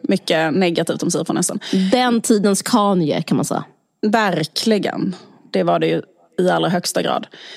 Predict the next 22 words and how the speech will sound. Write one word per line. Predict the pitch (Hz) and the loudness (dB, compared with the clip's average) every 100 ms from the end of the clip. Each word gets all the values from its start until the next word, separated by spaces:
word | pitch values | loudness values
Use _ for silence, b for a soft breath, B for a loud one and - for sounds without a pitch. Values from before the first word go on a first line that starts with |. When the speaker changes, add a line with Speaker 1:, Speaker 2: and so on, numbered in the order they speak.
| B B - | B B -4
Speaker 1:
Ehm, | 214 214 214 214 - - - | 0 2 0 -2 -4 -6 0
och | 339 - - | 0 -2 0
det | 269 | 0
sjuka | 262 - 403 226 - 240 | 0 0 0 0 -2 0
är | - 156 175 - | 2 2 0 -2
att | 202 - _ | -4 -4 _
Ödesmärkt, | 285 339 202 170 190 277 339 - - - - | 0 2 2 0 2 2 2 0 -2 -8 -2
den | 233 | 0
här | 240 | 2
pjäsen, | - 294 285 - - | 2 0 0 -4 0
är | 247 - - 381 | -2 0 -2 0
aldrig | 269 208 202 226 | 2 0 0 0
tidigare | - 349 214 170 175 185 | 0 0 2 2 0 0
spelad | - 330 220 160 175 | 0 0 2 0 0
på | - | 0
en | 240 247 | 2 2
svensk | - - 190 185 170 175 - | 0 -2 0 0 2 0 -2
institutionsteater. | - 190 190 202 - 370 190 180 - 302 370 - - 208 - b b b b | -2 0 0 -2 0 0 2 0 0 -2 -2 -4 -6 -8 -18 b b b b
Den | 320 330 | 0 2
gavs | 370 320 | 0 0
ut | 262 | 0
nittonhundratjugotre. | 277 269 247 226 214 226 226 - - - 320 | 0 2 2 2 0 0 -2 0 0 0 -2